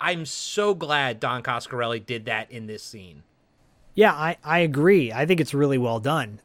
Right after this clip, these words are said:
Speaker 2: uh, yet again. <laughs>
Speaker 1: Yeah.
Speaker 2: So after he sees her, makes that connection, he wakes up, he snaps awake, and he looks over at Reggie. And Reggie's got a kind of a smirk on his face, and he, and Mike's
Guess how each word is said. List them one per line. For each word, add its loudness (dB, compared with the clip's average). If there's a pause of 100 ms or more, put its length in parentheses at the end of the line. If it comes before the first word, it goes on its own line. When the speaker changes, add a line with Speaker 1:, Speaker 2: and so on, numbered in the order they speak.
Speaker 2:
uh, -10 (120)
yet -4
again. -2 (180)
<laughs> 4
Speaker 1:
Yeah. 0 (800)
Speaker 2:
So 6 (680)
after 4
he 0 (120)
sees -2
her, 0
makes -4
that -2
connection, -4
he -8
wakes -6
up, 2
he -8
snaps -4
awake, -6 (280)
and -8
he -4
looks -4
over 0
at -6
Reggie. -2 (1080)
And -8
Reggie's -2
got 0
a -4
kind -2
of -6
a -6
smirk -2
on -4
his -10
face, -8 (500)
and -4
he, -4
and -4
Mike's -4